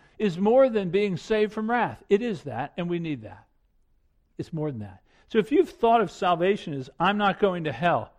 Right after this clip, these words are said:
you've, you've shot too low on your target. It's even more than being saved by his life. If you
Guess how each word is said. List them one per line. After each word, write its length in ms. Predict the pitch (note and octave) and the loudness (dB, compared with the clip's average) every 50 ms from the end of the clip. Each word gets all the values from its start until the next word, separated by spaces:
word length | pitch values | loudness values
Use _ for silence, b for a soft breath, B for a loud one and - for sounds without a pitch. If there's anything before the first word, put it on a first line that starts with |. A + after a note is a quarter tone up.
| b b b b b b | b b b b b b
you've, 260 | D#3 D3+ C#3+ C3+ - - | 0 0 0 0 -4 -10
you've 440 | F3+ E3 C3 F#3+ D#3 D3+ C#3+ - _ | -12 -10 -8 -4 -4 -4 -6 -6 _
shot 320 | _ - - F#3 E3+ - - | _ -6 -4 -4 -4 -4 -2
too 140 | - E3+ C#3+ | -4 -2 0
low 200 | C#3 C#3 C3+ B2+ | 0 0 -2 -2
on 120 | B2 A#2+ | -6 -8
your 100 | A#2+ A#2 | -10 -10
target. 340 | - C3+ A2+ G#2+ G2+ A#2 - _ _ _ _ _ _ _ _ _ _ _ _ _ _ _ _ _ _ _ _ _ _ _ _ _ _ _ _ _ _ _ _ _ | -8 -8 -10 -10 -10 -16 -20 _ _ _ _ _ _ _ _ _ _ _ _ _ _ _ _ _ _ _ _ _ _ _ _ _ _ _ _ _ _ _ _ _
It's 200 | - G3 F3+ - | -2 0 0 0
even 260 | A#3 A3 F#3 F#3+ F3 E3 | 0 -2 0 -2 -2 0
more 200 | E3 F3 F3+ F3 | 0 0 0 0
than 140 | F3+ F3 | -2 -2
being 220 | E3 E3+ E3+ E3 D3+ | -2 -2 -4 -4 -6
saved 440 | - - - F3+ E3+ E3 D#3+ D3 D#3 | -8 -6 -4 -2 -2 -2 -4 -4 -4
by 160 | E3+ E3 E3 | -2 -2 -2
his 140 | E3 D3 - | -4 -4 -4
life. 280 | B3+ B3+ - - - - | -4 -4 -4 -6 -8 -8
If 160 | E3+ C3 - | -8 -6 -4
you 140 | F#3 A3 G#3+ | -4 -4 -4